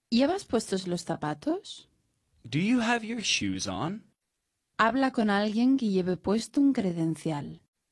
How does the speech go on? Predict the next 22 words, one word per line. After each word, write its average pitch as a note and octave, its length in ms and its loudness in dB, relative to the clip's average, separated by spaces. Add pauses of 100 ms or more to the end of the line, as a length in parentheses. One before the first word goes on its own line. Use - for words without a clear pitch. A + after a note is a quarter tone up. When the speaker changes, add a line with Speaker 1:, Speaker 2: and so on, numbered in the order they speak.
(320)
Speaker 2:
Talk G#3 320 -2
to G#3 100 -8
someone F3 520 0
who E3 200 -2
has E3 260 -2
a D#3 80 0
name C#3 340 2
tag F#2+ 320 0
on. E2 380 -6 (260)
Speaker 1:
No A3+ 240 4
puedes D#4 380 2
llevar F#3 320 0
puesto F3 380 -2
el E3 120 -2
gorro D#3+ 340 -2
aquí. F#3 400 -4 (680)
Speaker 2:
You F#3+ 160 -6
can't A#3 300 -4
have C3+ 260 -2
a A2+ 60 -2
hat G#2 360 -4
on F#2+ 380 -6